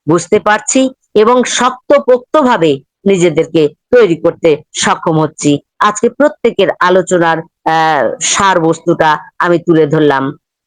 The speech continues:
আর সত্যিই তাই যে আজকের বিষয়টা এই জন্যই সার্থকতা পেয়েছে যে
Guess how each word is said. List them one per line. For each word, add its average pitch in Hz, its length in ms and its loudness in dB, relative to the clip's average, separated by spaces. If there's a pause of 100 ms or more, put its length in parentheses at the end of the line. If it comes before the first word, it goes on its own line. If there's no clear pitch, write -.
(140)
আর 156 140 -2
সত্যিই 233 520 -2
তাই 147 380 0 (220)
যে 156 320 2
আজকের 156 360 -2
বিষয়টা 220 540 -2 (240)
এই 233 180 2
জন্যই 160 560 0 (100)
সার্থকতা 160 640 -4
পেয়েছে 151 480 0 (260)
যে 175 120 0